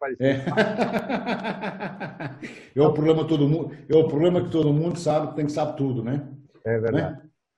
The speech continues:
Speaker 2: E só
Speaker 1: É,
Speaker 2: que o,
Speaker 1: agora,
Speaker 2: só que o
Speaker 1: Brito,
Speaker 2: diferente
Speaker 1: foi, foi
Speaker 2: tem o
Speaker 1: pra
Speaker 2: poder.
Speaker 1: Pois não, pode falar, desculpe.
Speaker 2: Não, é isso, é isso que eu estava dizendo.
Speaker 1: Ah, tá.
Speaker 2: Quer dizer, então, é o pessoal que tem, tem a ideia que sabe tudo, só que tem um problema, tem poder para poder falar, né?
Speaker 1: <laughs> Exatamente.
Speaker 2: É, é.
Speaker 1: Ok, bom, é, tá,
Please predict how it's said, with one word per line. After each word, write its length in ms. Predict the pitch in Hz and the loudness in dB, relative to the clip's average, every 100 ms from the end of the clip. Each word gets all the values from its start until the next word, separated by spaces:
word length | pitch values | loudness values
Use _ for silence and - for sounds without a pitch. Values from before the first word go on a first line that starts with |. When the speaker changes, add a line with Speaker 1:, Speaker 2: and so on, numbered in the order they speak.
| - - | -20 -8
Speaker 2:
E 60 | 120 | 0
só 120 | 139 | 4
Speaker 1:
É, 80 | 151 160 | 4 4
Speaker 2:
que 80 | 151 | 0
o, 180 | 135 139 | -2 2
Speaker 1:
agora, 120 | - | 4
Speaker 2:
só 0 | |
que 60 | |
o 40 | - | 6
Speaker 1:
Brito, 240 | 185 156 | 4 4
Speaker 2:
diferente 400 | - 156 175 180 | 4 6 4 4
Speaker 1:
foi, 220 | - 196 160 - - | -4 -6 -10 -12 -4
foi 100 | 180 | 4
Speaker 2:
tem 80 | 175 | 6
o 40 | |
Speaker 1:
pra 80 | 180 | 6
Speaker 2:
poder. 400 | 156 135 123 - - _ _ - | 4 2 0 -6 -16 _ _ -4
Speaker 1:
Pois 160 | 170 | -2
não, 140 | 165 139 | 0 -2
pode 180 | 139 131 | -2 -2
falar, 280 | 160 131 90 | 0 0 -2
desculpe. 480 | _ - 123 - - _ _ _ _ _ _ | _ -4 -4 -4 -18 _ _ _ _ _ _
Speaker 2:
Não, 180 | 170 202 | 0 4
é 60 | 208 | 4
isso, 140 | 196 | 6
é 40 | 185 | 6
isso 140 | 180 | 6
que 60 | 175 | 2
eu 20 | |
estava 160 | 165 165 | 0 0
dizendo. 360 | 156 160 - - - | 0 -2 -2 -8 -8
Speaker 1:
Ah, 100 | 139 | -8
tá. 60 | 131 | -2
Speaker 2:
Quer 140 | 147 127 | -2 0
dizer, 120 | 160 | 0
então, 140 | 160 151 | 2 2
é 20 | |
o 100 | 151 | 4
pessoal 400 | 147 - 175 185 | 0 0 0 0
que 80 | - | 0
tem, 260 | 165 147 139 | 0 0 2
tem 100 | 143 | 2
a 100 | 139 | 4
ideia 180 | 151 151 | 4 2
que 60 | |
sabe 280 | - 139 127 | 0 -2 0
tudo, 480 | 156 180 190 - - - _ _ | 0 0 0 -6 -14 -20 _ _
só 160 | - 151 | -2 -2
que 60 | 147 | 0
tem 80 | |
um 80 | 170 | -2
problema, 400 | 190 185 156 131 | 0 4 6 4
tem 160 | 131 143 | 2 0
poder 360 | 135 147 131 | 2 2 2
para 100 | - | 0
poder 260 | 127 127 139 | -4 0 0
falar, 300 | 127 120 104 | 2 -2 -2
né? 220 | 120 139 - - _ - | -4 -6 -10 -20 _ -10
Speaker 1:
<laughs> 220 | 98 - | -10 -8
Exatamente. 560 | 110 120 107 101 87 - 117 | -6 -6 -8 -12 -16 -14 -10
Speaker 2:
É, 120 | 120 - _ - | -10 -12 _ -10
é. 120 | - | -8
Speaker 1:
Ok, 300 | 196 170 208 | 0 2 4
bom, 280 | 202 180 175 | 4 4 6
é, 200 | 165 160 | 6 4
tá, 240 | 214 202 | 2 -4